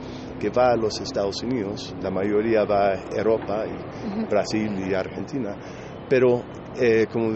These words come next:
Speaker 1: digo, es, es una lucha conjunta y nos preocupa porque nos afe-, afecta a todos finalmente.
Speaker 2: Ujú.
Speaker 1: Eh, en-,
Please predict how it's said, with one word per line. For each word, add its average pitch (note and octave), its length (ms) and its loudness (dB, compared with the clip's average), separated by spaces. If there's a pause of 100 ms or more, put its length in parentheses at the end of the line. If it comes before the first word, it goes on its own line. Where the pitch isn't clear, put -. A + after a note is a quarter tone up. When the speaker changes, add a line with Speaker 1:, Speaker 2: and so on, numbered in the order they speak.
(200)
Speaker 1:
digo, B2 260 6
es, A#2 240 4 (100)
es B2+ 220 2
una A#2 420 4 (500)
lucha C3 360 4 (440)
conjunta A#2 640 -2 (520)
y A2 240 0
nos A2+ 220 0
preocupa C#3 680 -2
porque G#2 480 -2
nos G#2 240 -4
afe-, A2+ 320 -2
afecta A#2+ 460 -2
a A2 60 -2
todos G#2+ 580 -4
finalmente. E2+ 560 -6
Speaker 2:
Ujú. - 640 -12
Speaker 1:
Eh, F#2+ 720 -2
en-, A2 100 -6